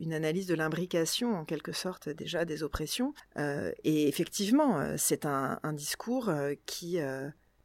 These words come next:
résonne très clairement et extrêmement bien reçu aujourd'hui. Alors, pour l'anecdote, quand même, Lip cinq, Christiane et Monique a été très longtemps réputée, euh, perdue.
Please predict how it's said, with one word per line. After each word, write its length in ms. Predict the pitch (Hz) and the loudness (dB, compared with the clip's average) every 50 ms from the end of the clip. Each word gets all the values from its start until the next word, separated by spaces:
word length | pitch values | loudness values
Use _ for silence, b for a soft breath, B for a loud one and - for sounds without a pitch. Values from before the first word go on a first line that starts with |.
| _ _ - | _ _ 0
résonne 760 | 165 170 185 185 170 208 220 226 220 196 160 139 - - - - _ _ _ _ _ _ _ _ _ _ _ _ | 4 6 6 8 8 8 8 8 8 6 4 2 0 -2 -8 -14 _ _ _ _ _ _ _ _ _ _ _ _
très 200 | - - - 220 | -2 0 2 2
clairement 640 | 202 - - 190 175 170 196 196 214 240 262 269 - _ _ - | 2 2 0 0 0 2 2 2 2 2 2 0 -2 _ _ 0
et 360 | - 165 165 156 160 160 - - | 2 4 4 6 4 2 2 0
extrêmement 500 | 190 - - - - 208 190 190 190 185 | -4 -4 -2 -2 0 2 2 2 2 0
bien 180 | 180 180 185 175 | 0 0 -2 0
reçu 540 | 170 175 175 - - - - 202 202 - - - | 0 -2 -2 -2 -2 -4 -4 -4 -6 -6 -4 -2
aujourd'hui. 540 | - 170 165 175 202 214 220 247 277 233 - b b b b b b b b b b - | 0 0 2 2 2 2 2 2 0 0 -2 b b b b b b b b b b -6
Alors, 260 | - 127 - - _ _ _ _ | -4 -4 -4 -6 _ _ _ _
pour 160 | - - 247 254 | -8 -2 2 4
l'anecdote, 640 | 214 190 185 175 160 165 160 165 151 196 233 - - | 4 4 4 2 0 0 2 2 2 2 0 -4 -8
quand 160 | - 156 147 | -8 -6 -4
même, 340 | 151 160 214 240 208 - - - - - _ _ _ _ _ _ - - | -2 0 2 2 0 0 -2 -6 -14 -20 _ _ _ _ _ _ -16 -14
Lip 180 | 165 180 - | -14 -10 -8
cinq, 340 | - - 190 175 180 - - - | -8 -6 -6 -6 -8 -10 -12 -10
Christiane 460 | - 190 165 - - - 165 156 156 | -6 -6 -6 -4 -2 -2 0 0 0
et 40 | 143 | -2
Monique 440 | 143 147 156 196 240 277 - - - | -2 -2 2 2 2 2 0 -2 -4
a 180 | - 160 160 156 | 0 2 4 2
été 220 | 156 - 175 156 | 2 2 0 -2
très 380 | - - - - 226 220 220 - | 0 0 0 2 4 2 2 2
longtemps 520 | - 180 180 180 175 - 185 180 175 170 b b b b b b b | 0 -2 -2 -2 -2 -2 -2 -2 -2 -6 b b b b b b b
réputée, 600 | 156 151 160 156 - 165 160 - - 180 175 165 | -2 -2 -2 -2 -4 -6 -12 -6 -4 -2 0 0
euh, 160 | 143 131 143 - - _ _ _ - | 0 -2 -4 -6 -10 _ _ _ -2
perdue. 420 | 143 139 156 160 180 214 302 370 | -2 -2 -2 -2 -4 -4 -4 -4